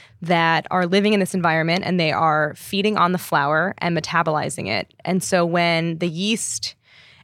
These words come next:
and bacteria metabolize the flour, they're creating gas, which is what's leavening that bread and making those holes.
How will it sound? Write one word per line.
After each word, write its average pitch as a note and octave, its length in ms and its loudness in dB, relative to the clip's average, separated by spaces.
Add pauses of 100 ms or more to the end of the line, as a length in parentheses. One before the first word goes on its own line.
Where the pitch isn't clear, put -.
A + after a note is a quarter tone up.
and G3+ 180 2
bacteria F#3 420 2
metabolize F3+ 640 0
the F#3 80 -4
flour, A3 360 4
they're F3+ 140 2
creating E3+ 480 -2
gas, D#3+ 440 0
which F#3 140 -4
is D#3+ 100 -6
what's D3+ 180 -4
leavening D#3+ 640 0
that D3+ 300 0 (180)
bread D#3 260 2
and G#3+ 80 2
making D#3+ 240 -2
those D#3 160 -2
holes. D3+ 440 -4